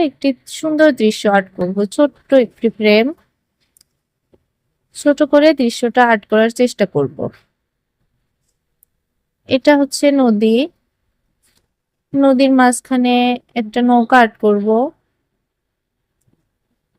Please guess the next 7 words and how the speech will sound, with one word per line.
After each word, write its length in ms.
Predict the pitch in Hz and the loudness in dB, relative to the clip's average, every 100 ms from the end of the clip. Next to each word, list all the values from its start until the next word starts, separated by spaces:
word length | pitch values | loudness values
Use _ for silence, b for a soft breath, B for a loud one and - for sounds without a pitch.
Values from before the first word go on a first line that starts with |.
| _ _ _ _ _ _ _ _ _ _ _ _ _ _ _ _ - | _ _ _ _ _ _ _ _ _ _ _ _ _ _ _ _ -2
এই 120 | 294 285 | 2 4
আর্টগুলো 580 | 247 233 226 254 247 254 277 269 | 2 0 -2 0 2 2 0 -2
খুব 200 | 320 311 | -4 -4
সহজে 480 | - 262 254 240 269 285 | -2 2 2 2 2 2
আপনি 260 | 240 233 247 | 0 -2 -6
শিখতে 320 | 262 226 240 | -6 -6 -4
পারবেন। 460 | 233 226 214 226 | 0 0 0 -2